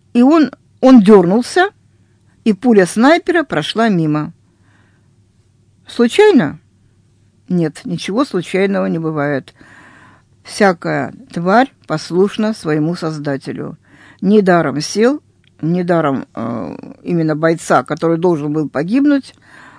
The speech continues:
по сути дела, спас волей Божью. Или мышь в этом же фильме. Сбросила очки немца, на линзу,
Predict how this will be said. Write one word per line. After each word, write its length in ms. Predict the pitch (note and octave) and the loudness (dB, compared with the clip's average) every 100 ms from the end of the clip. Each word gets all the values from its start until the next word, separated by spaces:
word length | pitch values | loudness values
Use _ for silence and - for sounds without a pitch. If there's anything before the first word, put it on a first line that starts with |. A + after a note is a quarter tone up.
| _ | _
по 100 | C#3 | -10
сути 280 | D3 E3 D3+ | -6 -6 -4
дела, 300 | C#3+ G3+ A3+ | 0 0 0
спас 480 | G3 - D#3+ G3+ - | -4 -6 -4 -4 -6
волей 300 | D3+ D#3+ E3 | -8 -4 -4
Божью. 500 | C#3+ C3+ A#2+ E2+ D#2 _ _ - - - | -4 -8 -8 -14 -16 _ _ -20 -20 0
Или 240 | C4 F#4+ | 4 6
мышь 320 | E4 G#3 G3+ - | 8 8 6 2
в 60 | |
этом 200 | F#3 F#3 | -2 0
же 140 | F3 F3+ | -2 -4
фильме. 500 | F3 D#3+ E3 D#3 E3 - - - - | -4 -4 -4 -6 -10 -20 -20 -20 -12
Сбросила 500 | E3 A#3 D4+ A3 F3+ | -4 0 2 2 0
очки 320 | E3+ - F3 | 0 -2 -2
немца, 500 | E3+ G3+ A3+ C4+ C#4 | 0 0 -2 0 0
на 180 | G#3 A3+ | 4 6
линзу, 440 | C4+ A#3 F#3+ E3+ | 6 6 4 -2